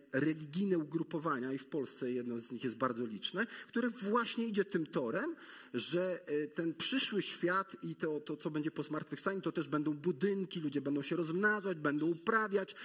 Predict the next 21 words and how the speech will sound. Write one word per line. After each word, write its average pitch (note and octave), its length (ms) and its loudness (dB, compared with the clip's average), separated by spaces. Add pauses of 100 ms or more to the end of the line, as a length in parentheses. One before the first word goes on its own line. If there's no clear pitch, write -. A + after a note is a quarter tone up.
(160)
Dokładnie A3+ 540 2
mają F#3 300 2
takie E3 360 0 (120)
zrozumienie. C#3+ 960 0 (1200)
Ale C3 160 -4
Pan F3 160 -2
Jezus F#3+ 280 -4
mówi, E3 180 -4
że D#3 80 -4
to D#3+ 140 -6
jest - 360 -2 (140)
błąd. C#3 840 -4 (2000)
Mówi, F3+ 240 -2
że E3+ 120 2
synowie G3+ 560 2
tego E3+ 300 0
świata, F#3 840 0 (1040)
mówi, F3+ 400 -4 (460)
dostąpią F#3 760 -4 (240)
tamtego D#3 500 -2
świata. G2 480 -6